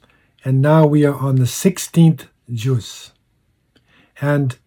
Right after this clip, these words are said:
Surat Al-Kahf is the beautiful chapter dealing with the brevity of life, the mystery of life, and it takes us right through the middle of the Quran into now the second part.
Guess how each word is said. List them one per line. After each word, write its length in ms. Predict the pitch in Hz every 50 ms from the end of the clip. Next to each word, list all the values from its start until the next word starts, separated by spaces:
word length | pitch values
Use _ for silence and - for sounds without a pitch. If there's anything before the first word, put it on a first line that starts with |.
| _ _
Surat 460 | - - - - 170 185 190 180 -
Al-Kahf 720 | 165 147 127 - - - 196 147 120 - - - - - - _ _ _ _ _ _ _ _ _ _ _ _ _ _ _
is 220 | - 143 139 131 123
the 100 | 139 120
beautiful 600 | 104 110 123 151 185 196 196 185 - - 160 143
chapter 600 | 123 - - 165 151 147 - - - 156 135 131 _ _ _ _ _ _ _ _ _ _ _ _ _ _ _ _ _ _ _
dealing 400 | _ - 156 165 165 160 151 143
with 220 | 135 147 139 - -
the 80 | 131
brevity 640 | 107 110 113 147 165 165 160 175 156 127 - 156 147
of 160 | 139 131 110
life, 580 | 117 123 139 139 135 131 - - - - - _ -
the 100 | - 113
mystery 560 | 113 117 147 165 165 - - 143 143 139 131
of 140 | 127 117 107
life, 440 | 113 127 123 123 123 127 - - _ _ _ _ _ _ _ _ _ _ _ _ _
and 100 | - 131
it 120 | 135 127 -
takes 320 | - 170 170 160 - -
us 200 | 156 131 123 -
right 380 | 117 120 143 165 175 170 - _
through 200 | - - 147 147
the 120 | 127 131
middle 380 | 127 127 147 180 180 185 170 160
of 100 | 151 127
the 100 | 123 123
Quran 600 | 127 - - 123 - - 139 139 139 135 131 127 _ _ _ _ _ _ _ _ _
into 400 | - 160 165 156 123 - 156 143
now 320 | 139 135 139 139 135 139 135
the 120 | 120 123
second 520 | 120 - - - 156 127 - 135 120 107 -
part. 380 | 117 104 - _ _ - -